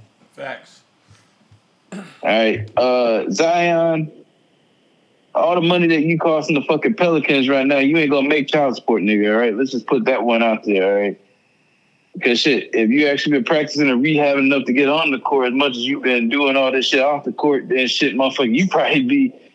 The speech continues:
Speaker 2: y-, your team probably been in the damn playoffs. But shit, you want the rest.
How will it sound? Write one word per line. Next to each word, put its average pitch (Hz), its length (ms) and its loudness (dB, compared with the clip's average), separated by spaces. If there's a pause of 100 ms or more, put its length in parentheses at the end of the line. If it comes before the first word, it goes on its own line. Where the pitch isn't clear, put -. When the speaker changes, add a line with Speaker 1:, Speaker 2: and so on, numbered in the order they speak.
(200)
Speaker 2:
y-, 143 80 0
your 139 240 2
team 170 200 0
probably 143 280 0
been 147 140 0
in 147 120 0
the 143 60 0
damn 156 240 0
playoffs. 170 500 0 (1500)
But 127 140 0
shit, 127 140 2
you 160 160 2
want 139 180 2
the 120 80 2
rest. 147 460 0